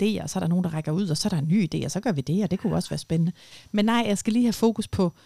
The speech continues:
noget af det, som jeg ved, jeg gerne vil arbejde med, og som giver mig sindssygt meget glæde at kunne bidrage med. Og så kan der være plads også til at lege.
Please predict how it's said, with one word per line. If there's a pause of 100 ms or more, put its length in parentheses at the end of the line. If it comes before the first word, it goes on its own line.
(360)
noget
af
det,
som
jeg
ved,
jeg
gerne
vil
arbejde
med,
og
som
giver
mig
sindssygt
meget
glæde
at
kunne
bidrage
med. (120)
Og
så
kan
der
være
plads
også
til
at
lege.